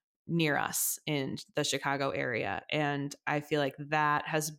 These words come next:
been such a vital piece of the puzzle for me personally, of feeling like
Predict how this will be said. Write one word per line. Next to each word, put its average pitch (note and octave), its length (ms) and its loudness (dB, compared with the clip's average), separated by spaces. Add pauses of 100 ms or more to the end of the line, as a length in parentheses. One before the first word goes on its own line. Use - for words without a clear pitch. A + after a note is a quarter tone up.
been C#3 520 0
such D3+ 280 -2
a F#3+ 100 0
vital C#3+ 380 2
piece - 380 -4
of C#3+ 80 -8
the C#3 100 -2
puzzle C#3 340 -2
for C#3 180 -6
me C#3 200 -4
personally, C#3 840 -4
of C#3+ 400 0 (580)
feeling E3 420 0
like C#3+ 360 0